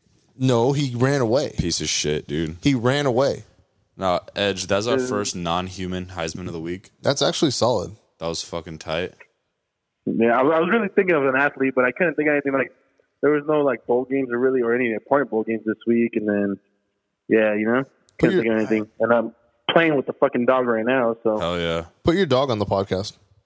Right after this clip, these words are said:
Speaker 2: Shout out
Speaker 3: You
Speaker 2: to
Speaker 3: put
Speaker 2: your
Speaker 3: it on
Speaker 2: dog.
Speaker 3: podcast?
Speaker 1: Yeah.
Speaker 3: I think she's fucking teething right now 'cause I'm having a tug of war with her.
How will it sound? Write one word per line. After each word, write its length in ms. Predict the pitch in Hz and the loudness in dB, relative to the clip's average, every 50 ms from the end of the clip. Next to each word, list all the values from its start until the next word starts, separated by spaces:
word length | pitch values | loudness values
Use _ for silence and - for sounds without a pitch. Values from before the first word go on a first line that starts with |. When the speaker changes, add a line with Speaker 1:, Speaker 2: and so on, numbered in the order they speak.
| _ _ _ _ _ | _ _ _ _ _
Speaker 2:
Shout 220 | - - 190 196 | -8 -4 -2 0
out 100 | 208 196 196 | 0 0 0
Speaker 3:
You 40 | 202 | 2
Speaker 2:
to 60 | 143 | 2
Speaker 3:
put 100 | 127 127 | 2 2
Speaker 2:
your 100 | 123 107 | 2 0
Speaker 3:
it 40 | 87 | 0
on 40 | 127 | 0
Speaker 2:
dog. 100 | 127 131 | 0 0
Speaker 3:
podcast? 160 | 156 170 185 - _ _ _ _ _ - | 0 -2 -2 -6 _ _ _ _ _ -2
Speaker 1:
Yeah. 220 | 117 117 110 - 101 - _ _ _ - 127 | 0 0 0 0 -2 -8 _ _ _ -4 0
Speaker 3:
I 80 | 131 | 2
think 160 | 139 170 - | 2 0 0
she's 100 | - 147 - - - | -4 -10 -12 -2 0
fucking 300 | - 190 - - 143 - - - | 2 2 2 0 -4 -4 -2 0
teething 260 | 180 185 196 165 151 | 0 2 2 2 2
right 120 | 135 131 127 | 2 2 2
now 120 | 127 127 120 | 2 0 0
'cause 120 | - 123 | 0 -2
I'm 100 | 127 127 | -2 0
having 200 | 147 165 160 147 | 0 0 0 -2
a 40 | 123 - | -2 0
tug 240 | - - 165 165 | 0 0 2 2
of 40 | 160 | 2
war 180 | 139 127 123 120 | 2 2 2 2
with 160 | 120 120 113 | 0 0 0
her. 180 | 123 120 120 | 0 0 -2